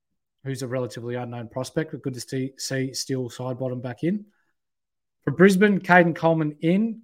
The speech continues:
Jack Gunston with that nasty knee, he's out and probably done for the year, and Jackson Pryor. For me, without the likes of Jordan De Goey, uh, Nick Daicos, these sorts of players, I think this is prime for a Lachie Neale,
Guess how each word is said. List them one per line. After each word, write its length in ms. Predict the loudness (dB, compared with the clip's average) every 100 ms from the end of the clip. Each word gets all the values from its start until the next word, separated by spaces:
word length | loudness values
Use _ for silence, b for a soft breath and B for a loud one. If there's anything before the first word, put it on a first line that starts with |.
| -6
Jack 240 | -2 -2
Gunston 340 | -2 -6 -4 -6
with 80 | -4
that 180 | -6
nasty 440 | -4 -2 -4 -4 -4
knee, 240 | -2 -2
he's 240 | -2 -6 -4
out 180 | -4
and 100 | -6
probably 240 | -10 -8 -6
done 220 | -6 -8
for 80 | -10
the 100 | -10
year, 280 | -6 -6 -6
and 140 | -10
Jackson 400 | -10 -10 -10 -14
Pryor. 460 | -14 -12 -10 -10 -14 -18 _ _ _ _ _ _ b b b b b -6
For 140 | 0
me, 300 | 4 4 4
without 400 | 2 2 2 2
the 60 | -2
likes 400 | -2 -2 -2 -4
of 120 | -4
Jordan 300 | 0 0 0
De 80 | -2
Goey, 520 | 0 2 2 2 -2 _ _ _ _ _ _ _ _ _ _ _ _ _ _ _ -10
uh, 300 | -6 -4 -2
Nick 240 | -2 0
Daicos, 720 | 2 4 2 0 0 -2 -8
these 220 | -4 -4 -2
sorts 240 | -4 -6
of 80 | -10
players, 460 | -4 -2 -2 -4 -10 b b b _
I 60 | -10
think 180 | -6 -4
this 160 | -2
is 100 | -4
prime 400 | -6 -10 -6 -6
for 140 | -4 -6
a 40 |
Lachie 380 | -4 -6 -6 -8
Neale, 460 | -6 -4 -4 -6